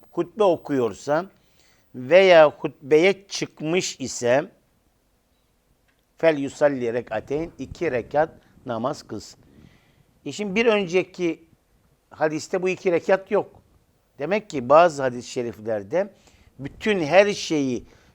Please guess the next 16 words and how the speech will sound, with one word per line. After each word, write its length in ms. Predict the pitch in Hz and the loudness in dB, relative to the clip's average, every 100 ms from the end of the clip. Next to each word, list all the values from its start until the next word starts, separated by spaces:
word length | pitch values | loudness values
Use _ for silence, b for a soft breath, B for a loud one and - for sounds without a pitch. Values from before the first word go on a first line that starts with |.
| _ | _
bütün 260 | - 226 208 | -4 0 2
rekatları 640 | 180 170 170 147 143 139 - 117 | 4 2 2 0 0 -2 -10 -8
nakletme 920 | 135 175 - 143 139 - 127 120 110 | 2 2 2 -4 -4 -6 -8 -8 -10
düşüncesi 600 | 123 - 131 113 120 - | -16 -12 -10 -8 -10 -6
yok. 160 | 143 170 - | -6 -6 -6
Buradan, 480 | 170 123 113 185 - b b b b - | -4 -4 -4 -6 -8 b b b b -14
e, 60 | |
yani 520 | 127 117 139 143 131 113 | -12 -4 -2 -2 -4 -10
cuma 520 | 110 151 165 170 139 | -10 -4 0 2 0
namazından 560 | 127 127 120 107 117 117 | -2 -4 -6 -8 -10 -8
önce 500 | 127 117 110 180 208 | -8 -8 -8 -10 -10
iki 400 | 143 - 180 139 | -16 -6 -4 -2
rekat 400 | 127 - 127 - | -4 -2 -4 -4
kılınması 600 | - 123 117 113 101 104 | -8 -8 -8 -10 -12 -8
rivayeti 540 | 120 120 110 95 98 | -2 -2 -2 -4 -10
var. 180 | 113 175 | -2 -2